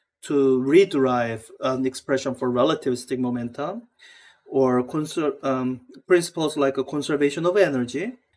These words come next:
and a principle of relativity, I guess, and mathematical operations to the extent that they have nothing to do with the physical or, you know, eh, to the sense that just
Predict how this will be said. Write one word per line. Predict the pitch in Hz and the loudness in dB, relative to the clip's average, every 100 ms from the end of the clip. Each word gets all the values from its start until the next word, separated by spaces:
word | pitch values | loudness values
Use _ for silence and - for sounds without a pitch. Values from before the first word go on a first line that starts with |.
| _ | _
and | 135 127 123 123 | -6 -2 -2 -2
a | 127 117 | -2 -4
principle | - 185 165 - 156 139 | 4 4 4 -6 -2 -2
of | 127 | 0
relativity, | 127 120 117 127 123 127 123 | -2 -2 -4 -6 -6 -4 -6
I | 117 | -6
guess, | 131 165 - - _ _ _ - | -8 -10 -12 -18 _ _ _ -8
and | 123 120 - | -4 -4 -6
mathematical | - 139 127 147 143 165 147 139 151 131 | -10 -10 -2 -2 -2 2 2 2 0 0
operations | - 139 131 127 - 135 208 - - _ _ _ _ _ | 0 2 4 2 0 -8 -8 -16 -20 _ _ _ _ _
to | 170 | -2
the | 147 139 | 0 -2
extent | 127 - - 143 131 127 - | -2 -12 -4 -2 -2 -4 -6
that | 127 127 123 | -4 -6 -4
they | 131 127 | -2 -2
have | 123 123 120 - - | -2 -6 -6 -10 -16
nothing | - 131 135 131 | -8 -6 -4 -6
to | - | -6
do | 131 | -4
with | 123 123 | -2 -2
the | 117 | -2
physical | 135 127 - 127 123 - _ _ _ - | -6 -8 -10 -8 -8 -12 _ _ _ -8
or, | 139 127 - 131 - - _ _ _ - | 0 0 0 -14 -18 -20 _ _ _ -8
you | 247 | 2
know, | 226 135 | 2 2
eh, | 123 196 214 233 233 - | 0 -2 -2 -2 -2 -2
to | - | 0
the | 226 | 0
sense | 214 202 180 | 4 4 4
that | 180 160 156 - _ - | 0 -2 -4 -16 _ -6
just | 202 - | -6 -6